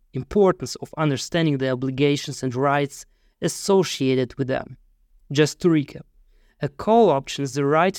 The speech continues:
to buy some underlying value, value like a stock, for example,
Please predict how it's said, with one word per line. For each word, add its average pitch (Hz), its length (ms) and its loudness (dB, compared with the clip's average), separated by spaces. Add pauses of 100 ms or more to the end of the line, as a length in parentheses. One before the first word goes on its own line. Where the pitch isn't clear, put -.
to 156 100 -12
buy 160 640 0
some 127 440 -6
underlying 131 500 -2
value, 139 460 0 (160)
value 143 440 4
like 117 300 -2
a - 60 -10
stock, - 540 -4
for 139 160 -4
example, 123 460 -6